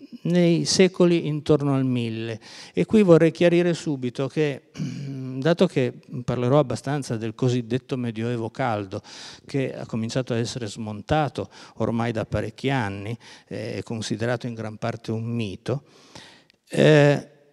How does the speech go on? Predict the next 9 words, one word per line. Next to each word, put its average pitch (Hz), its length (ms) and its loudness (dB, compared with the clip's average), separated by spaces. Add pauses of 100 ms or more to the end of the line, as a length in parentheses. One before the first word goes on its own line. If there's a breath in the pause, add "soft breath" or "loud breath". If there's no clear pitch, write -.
(460)
Leroy 190 1000 6
Ladurie 175 380 6
aveva 160 300 6
la 156 100 4
prudenza 147 800 6
di 170 520 0
concentrarlo 190 1040 4
proprio, 156 840 2 (540)
mm, 143 420 -4